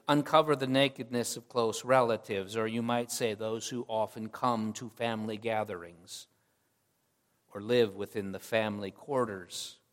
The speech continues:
These are those people close to you. You probably, probably the ones who are there at the Thanksgiving or Christmas time. Some are blood relatives, others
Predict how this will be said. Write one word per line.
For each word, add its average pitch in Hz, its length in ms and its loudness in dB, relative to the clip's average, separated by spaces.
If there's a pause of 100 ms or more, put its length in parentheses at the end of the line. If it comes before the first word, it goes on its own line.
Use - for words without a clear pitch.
(1900)
These 110 200 -8
are 104 80 0
those 107 180 -8
people 110 320 -12
close 123 400 -2
to 117 100 -14
you. 90 280 -18 (720)
You 104 80 -16
probably, 123 640 0 (880)
probably 156 400 6
the 147 100 4
ones 139 540 0 (720)
who 147 160 2
are 135 40 6
there 127 300 8
at - 240 -6
the 127 80 -12
Thanksgiving 113 960 -2
or 113 140 -6 (100)
Christmas 107 500 -4
time. 104 460 -6 (840)
Some 151 240 2
are 185 100 6
blood 170 380 6
relatives, 165 960 4
others 160 840 0